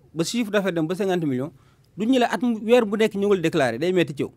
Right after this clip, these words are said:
Dañ naan la benn yoon ngay déclarer par at, trente et un janvier, nga déclarer mu couvrir la pour toute une année. Xam nga loolu yombal la bu baax. Ñu xool aussi ñi doon am ay kër di ko louer.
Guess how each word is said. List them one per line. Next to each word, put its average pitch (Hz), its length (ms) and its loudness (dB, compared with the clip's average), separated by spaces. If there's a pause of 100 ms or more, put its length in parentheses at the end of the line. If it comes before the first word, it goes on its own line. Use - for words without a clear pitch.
(400)
Dañ 170 120 -8
naan 214 140 0
la 202 80 2
benn 247 220 8
yoon 247 160 2
ngay 202 120 2
déclarer 165 360 0
par 135 140 -4
at, 113 80 -8
trente 180 300 0
et 180 40 -2
un 151 80 0
janvier, 120 320 -4 (320)
nga 156 80 -4
déclarer 175 380 2
mu 165 140 0
couvrir 180 360 -4
la 151 60 -2
pour 180 160 -14
toute 185 140 -16
une 170 140 -4
année. 117 160 -6 (300)
Xam 147 140 -8
nga 202 80 0
loolu 233 140 2
yombal 214 240 4
la 165 60 6
bu 139 100 -2
baax. 120 160 0 (680)
Ñu 196 80 2
xool 294 220 6
aussi 240 140 0
ñi 226 120 0
doon 254 180 0
am 196 160 -4
ay 190 200 -2
kër 214 180 4
di 160 120 0
ko 233 100 0
louer. 160 260 4